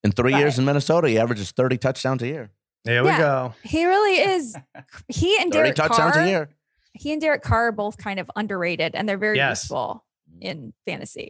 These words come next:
Speaker 3: I agree. They're good backup quarterbacks. Speaking
Speaker 2: Mm-hmm.
Speaker 3: of, you know, we had this, I think, Parlay Kid, Brother Brian, in our league, someone recommended this. David Chang, who, by the way, was responsible for the great, uh, spread at my party that Saturday night.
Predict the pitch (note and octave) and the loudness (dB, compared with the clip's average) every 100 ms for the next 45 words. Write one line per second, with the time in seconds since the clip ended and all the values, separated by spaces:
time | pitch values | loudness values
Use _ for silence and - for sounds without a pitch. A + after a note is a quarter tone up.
0 | - C#3 D3+ A#2+ C3+ D3 G3 D#3+ F3 D#3 | -2 0 0 2 0 2 2 2 0 0
1 | D3+ C3 E3 D#3 B2+ B2+ - C4+ A3 C4 | -2 -4 -2 0 0 -4 -4 -2 2 2
2 | G3 D#3+ A#2+ B2 E3+ F3 E3+ G3+ A#3+ A#3 | 2 2 -2 -6 -2 0 2 2 2 -2
3 | F3+ E3 D3+ E3 D#3 - D#3 D#3 D3 D3+ | -2 -2 -2 -4 -6 -4 -2 0 -2 -4
4 | C#3 C#3 C3+ C#3 B2 C#3 C#3 F3 D#3+ C3+ | -2 -4 0 0 0 0 2 2 0 -6
5 | - C3+ B2+ B2 B2 A#2+ A#2+ A2+ A2+ A2+ | -4 -4 -2 -2 -2 -4 -6 -6 -8 -10
6 | - E3 F#3+ F3 - F#3 E3 C3 A2 B2 | -6 -2 0 -2 -2 0 0 -2 -6 -12
7 | A#2 D3 C#3+ A#2+ A#2 G#2+ A#2 B2+ - C#3+ | -6 -2 0 -2 -6 -8 -8 -10 -4 -4
8 | C3 A#2 G#2+ A#2 G#2+ C#3 B2+ - A#2 A2 | -4 -8 -8 -8 -4 -4 -6 -10 -10 -10
9 | G#2 - C#3+ A2+ G2 G#2 F#2+ _ D#3+ D3 | -10 -2 -2 -2 -8 -16 -18 _ -2 -2
10 | A2 G2+ G#2 - B2+ - C4+ - | -4 -14 -8 -2 2 4 4 2